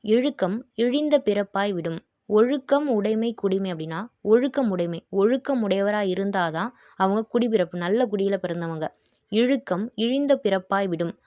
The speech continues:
அதாவது ஒழுக்கத்துக்கு ஆப்போசிட் தான் இழுக்கம். அப்போ ஒழுக்கம் இல்லாம இருக்கிறது. இழுக்கம்னா ஒழுக்கம் இல்லாம இருக்கிறது. "இழுக்கம் இழிந்த பிறப்பாய் விடும்." அப்படின்னா, நம்ம வந்து, ஆம், நம்ம குடிப்பிறப்பு வந்து சரியா இல்ல அப்படின்ற மாதிரி ஆயிடும்.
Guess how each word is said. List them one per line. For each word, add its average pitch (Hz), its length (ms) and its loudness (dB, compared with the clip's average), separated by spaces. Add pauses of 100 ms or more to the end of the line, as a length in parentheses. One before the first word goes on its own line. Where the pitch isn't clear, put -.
(180)
அதாவது 214 500 4
ஒழுக்கத்துக்கு 269 420 0
ஆப்போசிட் 190 500 0
தான் 214 140 -2
இழுக்கம். 196 520 0
அப்போ 233 240 0
ஒழுக்கம் 233 440 4
இல்லாம 202 420 0
இருக்கிறது. 165 400 -4 (380)
இழுக்கம்னா 220 520 0 (200)
ஒழுக்கம் 226 460 2
இல்லாம 185 360 0
இருக்கிறது. 165 440 -6 (300)
"இழுக்கம் 240 680 0
இழிந்த 285 420 2
பிறப்பாய் 202 480 -2
விடும்." 170 260 -6 (200)
அப்படின்னா, 180 400 0 (140)
நம்ம 220 280 0
வந்து, 220 280 -2 (320)
ஆம், 214 360 2
நம்ம 214 200 -4
குடிப்பிறப்பு 254 580 0
வந்து 208 500 0
சரியா 214 360 0
இல்ல 185 360 2
அப்படின்ற 170 320 -4
மாதிரி 170 260 -2
ஆயிடும். 160 320 -2